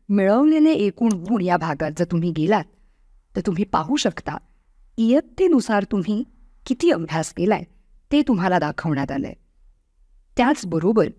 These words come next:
विषयानुसार केलेला अभ्यास तुम्ही खाली पाहू शकता. तुम्ही कोणत्या विषयाचा सगळ्यात जास्त अभ्यास केलाय, कोणत्या विषयाचा सगळ्यात कमी अभ्यास केलाय, हे तुम्हाला या माध्यमातून समजू शकेल.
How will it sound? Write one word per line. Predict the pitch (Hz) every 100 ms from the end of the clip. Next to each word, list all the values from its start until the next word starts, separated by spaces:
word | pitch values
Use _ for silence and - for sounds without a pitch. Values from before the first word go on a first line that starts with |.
| _ - _ _ - -
विषयानुसार | 202 - 240 294 349 339 294 -
केलेला | 202 175 185 175
अभ्यास | - - 175 -
तुम्ही | 175 285 -
खाली | 202 180
पाहू | - 165 165
शकता. | - - - - _ _ _
तुम्ही | 180 240
कोणत्या | - 202 202 185
विषयाचा | 302 - 233 202
सगळ्यात | 208 190 180 175
जास्त | 170 160 -
अभ्यास | 147 - 151 -
केलाय, | 165 156 143 -
कोणत्या | 202 185 180 349
विषयाचा | 320 - 190 180 277 -
सगळ्यात | 165 165 190 -
कमी | 185 226 320
अभ्यास | 165 170 160 -
केलाय, | 202 233 - - _ _ -
हे | 247 285
तुम्हाला | 226 165 175 262
या | 185 214
माध्यमातून | 190 151 165 165 151 175
समजू | 170 147 143
शकेल. | 151 147 131